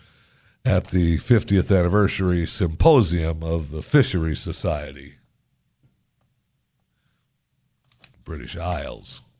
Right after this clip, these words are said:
Exeter University. Alex, I'm sorry. You were right. You were right. Frogs are literally turning gay,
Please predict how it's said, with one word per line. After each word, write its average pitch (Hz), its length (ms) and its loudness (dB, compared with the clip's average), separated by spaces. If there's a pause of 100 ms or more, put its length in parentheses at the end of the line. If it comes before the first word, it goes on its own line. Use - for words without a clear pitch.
Exeter - 360 -6
University. 80 640 -6 (1500)
Alex, 110 300 4
I'm 113 140 4
sorry. 107 340 2 (720)
You 92 180 2
were 92 100 4
right. 78 220 -4 (1200)
You 82 200 -8
were 80 100 -8
right. 60 220 -16 (1200)
Frogs 92 540 2
are 87 360 2
literally 85 540 0
turning 95 400 -2
gay, 64 400 -8